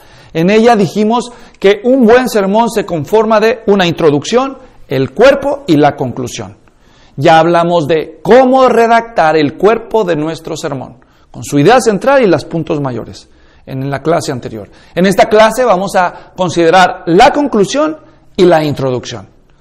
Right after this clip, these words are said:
Cuando tú llegas al final de la redacción de tu cuerpo, del cuerpo de tu sermón, entonces ahora es tiempo de hacer la conclusión. La conclusión se compone de cuatro elementos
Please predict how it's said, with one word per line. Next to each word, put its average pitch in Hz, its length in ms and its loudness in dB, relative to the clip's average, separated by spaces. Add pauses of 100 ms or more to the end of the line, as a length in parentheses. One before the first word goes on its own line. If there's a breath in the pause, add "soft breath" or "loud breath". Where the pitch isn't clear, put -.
(320 soft breath)
Cuando 233 260 2
tú 311 60 8
llegas 302 240 6
al 240 100 6
final 220 300 2
de 233 60 4
la 214 120 4
redacción 175 440 0
de 165 80 -2
tu 254 240 -6
cuerpo, 175 320 2
del 156 100 2
cuerpo 214 300 2
de 170 80 0
tu 226 500 -4
sermón, 156 540 -4 (340 soft breath)
entonces 233 420 0
ahora 226 260 6
es 226 100 2
tiempo 226 280 -2
de 214 120 2
hacer - 560 -2
la 180 340 0
conclusión. 147 640 -6 (300 soft breath)
La - 160 4
conclusión 233 800 2 (200 loud breath)
se - 240 2
compone 269 640 4
de 214 220 2
cuatro 247 440 2
elementos 214 800 -2